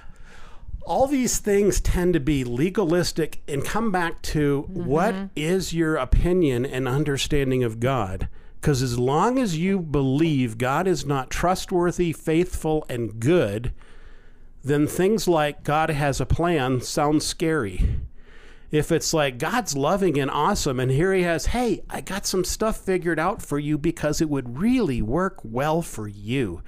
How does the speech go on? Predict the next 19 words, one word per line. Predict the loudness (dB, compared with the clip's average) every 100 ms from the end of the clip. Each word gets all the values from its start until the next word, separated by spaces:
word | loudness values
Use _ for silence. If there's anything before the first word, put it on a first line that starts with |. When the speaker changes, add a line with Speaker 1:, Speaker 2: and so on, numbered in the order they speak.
| -16 -18 -18 -10
Speaker 1:
And | -2 2
you | 4 4
are | 2
specifically | 0 0 0 0 0 0 0 -4 0 0 0
gifted | -2 -6 0 0 0 -2 -2 -2
and | -4 -6 -2
talented, | 2 2 2 0 0 0 0 -4 -16 -16 -16 -16 -16 -4
and | -4 0
this | 0 0 0
would | 0
be | 0 0 -2 -2
awesome | 2 4 2 0
for | 0 0
you." | 0 0
And | -2
sometimes | 0 2 2 2 2 0
we | 0 2
don't | 2
even | 2 2 0 -2